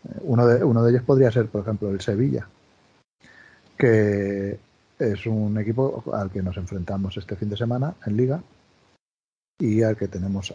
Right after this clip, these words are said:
a doce puntos de distancia en la clasificación,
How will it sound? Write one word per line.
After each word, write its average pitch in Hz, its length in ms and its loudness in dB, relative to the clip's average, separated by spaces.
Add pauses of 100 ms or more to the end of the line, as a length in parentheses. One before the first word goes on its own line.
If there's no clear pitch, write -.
a 101 140 -4
doce 92 220 -4
puntos 95 340 -4
de 92 100 -4
distancia 131 720 -2
en 92 200 -8
la 85 80 -8
clasificación, 113 800 -4